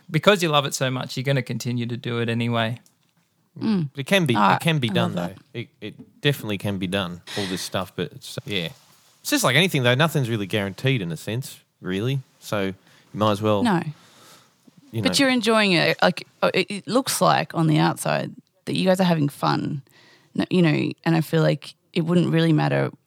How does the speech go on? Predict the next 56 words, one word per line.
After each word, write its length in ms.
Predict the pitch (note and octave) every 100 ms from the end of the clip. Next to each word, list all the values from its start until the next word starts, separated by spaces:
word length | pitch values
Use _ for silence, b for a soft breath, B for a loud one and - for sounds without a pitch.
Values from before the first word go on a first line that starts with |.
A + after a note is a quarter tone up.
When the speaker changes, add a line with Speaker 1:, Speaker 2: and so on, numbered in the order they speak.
| - - -
Speaker 2:
if 180 | E3 -
you'd 180 | D3+
been 400 | - D3 C#3 C3+ -
number 260 | D#3 D3+
one 320 | C#3+ C#3+ C3 B2+
on 200 | D3 D3
the 100 | C#3+
aria 300 | C#3 C3+ C#3
charts 480 | - - - - -
or 480 | D3 D3+ C#3+ C#3+ B2+ - _ _ _ _ -
if 160 | D#3+
no 120 | E3+
one 180 | D#3+ D3+
listened 220 | D3+ D#3+ D3+
to 60 |
it. 60 | C#3
It 60 | D3+
looks 260 | F3 -
like 220 | F3 E3
you 80 | E3+
guys 160 | D3+ D#3
have 100 | C#3+
just 180 | D3+ -
genuinely 460 | D3 C#3+ D3 C#3+
had 180 | D3 C#3+
a 40 |
lot 180 | C#3 C#3
of 80 | C#3
fun 320 | - C3+ C#3
and 100 | C3+
you're 80 | D3+
doing 240 | C#3+ C#3 C#3
what 100 | -
you 120 | C#3+
love. 360 | C3 C3+ - -
Speaker 3:
Yeah. 80 | D#3 B B B
Speaker 2:
And 100 | D#3+
that's 340 | C3+ - - - _
seems, 380 | - E3+ D#3 D3
that 180 | F3 -
comes 200 | G#3 F3
across 420 | E3 F3 E3+ -
to 140 | - D#3
me 240 | D3+ D#3
anyway 440 | D3 D#3 C3 - -
as 140 | D3+
the 80 | D#3
most 220 | D3+ D3
important 360 | C#3+ D3 D3 D3
thing. 160 | D3+
I 80 | -
think 160 | D#3 C3+
that's 220 | - -
really 160 | D3
beautiful. 500 | C3+ C#3+ D#3+ - - -
Speaker 3:
Yeah, 340 | E3 F3+